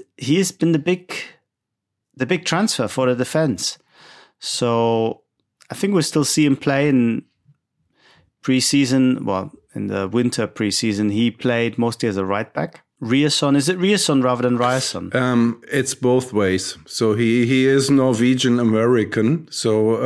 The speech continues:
Speaker 2: um, you can pick what you like.
Speaker 1: A-, as a, as a Groundhog Day fan, I will definitely call him Ryerson.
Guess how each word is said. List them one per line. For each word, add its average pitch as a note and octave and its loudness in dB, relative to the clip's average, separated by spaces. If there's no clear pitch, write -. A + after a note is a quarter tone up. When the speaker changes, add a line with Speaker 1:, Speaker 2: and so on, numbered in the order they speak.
Speaker 2:
um, A#2+ 2
you B2 0
can B2 0
pick C3+ -2
what C#3 2
you C#3+ 2
like. B2 4
Speaker 1:
A-, D3 -2
as D3 0
a, D#3 2
as C#3+ -4
a C#3+ 0
Groundhog C3+ -2
Day B2 0
fan, B2 -2
I A#2+ -4
will G#2 0
definitely G#2+ -4
call G2 -4
him F#2+ -4
Ryerson. G2 -4